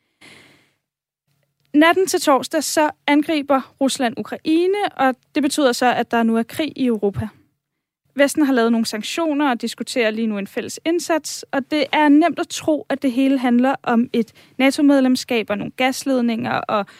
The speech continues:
meget skrøbelige mandeegoer. Men det giver ikke rigtig mening, vel? Så mens nyhederne følger situationen tæt, så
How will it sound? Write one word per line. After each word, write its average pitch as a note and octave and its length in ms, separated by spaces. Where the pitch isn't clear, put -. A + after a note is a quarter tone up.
meget A#3+ 360
skrøbelige A3+ 460
mandeegoer. A3 680
Men B3 80
det C4 80
giver C#4+ 120
ikke D#4 140
rigtig E4 200
mening, C#4+ 420
vel? D#4+ 160
Så E4 260
mens E4 400
nyhederne D4+ 380
følger C4+ 300
situationen C4+ 540
tæt, - 260
så - 260